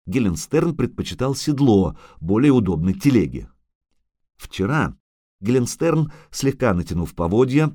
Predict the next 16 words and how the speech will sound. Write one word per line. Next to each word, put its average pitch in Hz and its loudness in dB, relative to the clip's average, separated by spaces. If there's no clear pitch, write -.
украшенные 123 -2
золотыми 110 -2
шишечками, 110 -2
откинул 160 -4
с - -10
плеча 104 -2
бирюзовый 98 2
плащ. 95 -2
«Вчера 143 -2
вы 135 2
сказали, 110 0
будто 101 -2
вас 80 -2
дракон 95 -2
не 113 0
интересует. 120 -6